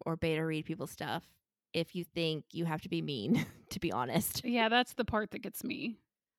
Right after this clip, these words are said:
Speaker 2: Um, that's why I'm almost kind of glad there's not, like, I mean, there's reviews on Apple Podcast, but, like,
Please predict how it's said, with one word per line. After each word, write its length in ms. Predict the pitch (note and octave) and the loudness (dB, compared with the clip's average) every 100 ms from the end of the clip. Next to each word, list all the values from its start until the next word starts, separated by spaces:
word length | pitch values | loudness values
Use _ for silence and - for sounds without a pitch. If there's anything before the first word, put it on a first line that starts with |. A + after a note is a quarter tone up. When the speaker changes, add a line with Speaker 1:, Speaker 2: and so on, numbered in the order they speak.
| - | -2
Speaker 2:
Um, 300 | A3+ A3 G#3 | 0 2 2
that's 200 | A#3+ - | 2 0
why 180 | - G#4 | 2 6
I'm 140 | E4+ B3+ | 6 6
almost 420 | A3 A#3 A#3+ D4 - | 2 4 4 2 2
kind 240 | B3+ A#3+ | 2 2
of 100 | G#3+ | 0
glad 260 | - G3+ G#3+ | 0 2 2
there's 220 | A3 - | 0 0
not, 220 | G#3 G#3 | 0 0
like, 340 | G3+ G3 F#3+ - | 2 2 0 -8
I 40 | - - D4 | -20 -2 4
mean, 120 | D4+ | 6
there's 160 | D#4 | 6
reviews 420 | D#4+ C4+ C#4 D4 C#4 | 2 4 4 4 2
on 80 | B3 | 2
Apple 340 | G#3+ G#3+ A3 | 0 2 -2
Podcast, 800 | - G3+ G#3+ - A3 B3 B3+ - - - - _ _ - | 0 -2 0 4 6 6 4 -4 -16 -20 -20 _ _ 4
but, 180 | C4 | 4
like, 420 | C4 B3 A#3 - | 8 8 8 2